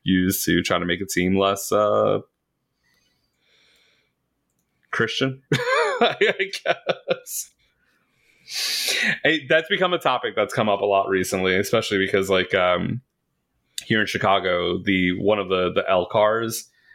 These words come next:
and it changes, uh, over the course of a couple of weeks, turns into the holiday train.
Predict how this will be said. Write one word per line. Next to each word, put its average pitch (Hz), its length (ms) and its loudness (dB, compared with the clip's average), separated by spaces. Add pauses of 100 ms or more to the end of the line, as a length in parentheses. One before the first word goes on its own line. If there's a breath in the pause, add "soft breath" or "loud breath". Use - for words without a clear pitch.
(120)
and 104 100 2
it 92 160 -2
changes, 95 760 -2 (100)
uh, 87 180 2
over 90 180 2
the 87 80 0
course 87 300 -2
of 87 80 -6
a - 40 -14
couple 90 240 -2
of 87 60 -2
weeks, 90 380 -2 (280 loud breath)
turns 101 240 -2
into 95 200 -4
the 87 100 0
holiday 95 400 2
train. 135 520 -2